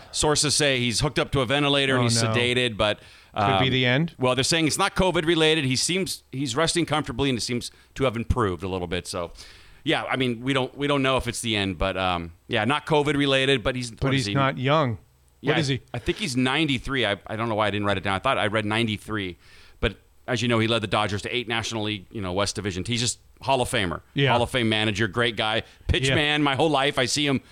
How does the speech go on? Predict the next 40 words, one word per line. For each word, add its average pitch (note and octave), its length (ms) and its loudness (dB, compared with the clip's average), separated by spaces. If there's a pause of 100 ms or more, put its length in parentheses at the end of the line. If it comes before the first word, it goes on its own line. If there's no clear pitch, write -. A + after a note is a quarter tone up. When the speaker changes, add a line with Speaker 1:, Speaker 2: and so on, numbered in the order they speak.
(180)
Speaker 1:
slim E3+ 280 0
fast D#3 480 0
and A#2+ 160 -4
the, A2 160 0
you C3+ 80 -4
know, D3+ 100 -2
"I A3+ 120 0
lost F3 280 0
thirty G3+ 280 2
pounds." G#3 420 2
It C#3 60 0
Speaker 2:
Oh, E3 80 6
yeah. C3+ 240 4
Speaker 1:
just - 180 0
seems A3 160 0
like D#3+ 140 0
a, C#3 160 0
a C#3 40 2
cool, D#3 360 2
Speaker 2:
Well, C3+ 160 4
he's D#3+ 240 4
the, F3 100 4
Speaker 1:
great C#3 220 0
baseball A#2 340 0
Speaker 2:
he's E3+ 220 2
Speaker 1:
guy. - 40 -10
Speaker 2:
part F3+ 220 4
of D#3 100 2
my, D#3 520 2 (320)
my D3 180 2
upbringing E3 480 2
in E3 120 4
sports. - 580 -4 (1040)
Speaker 1:
How C3 100 2
so? B2 220 2
What G2+ 160 0
do - 40 2
you - 20 2
mean A2+ 100 0
upbringing? F2+ 320 -8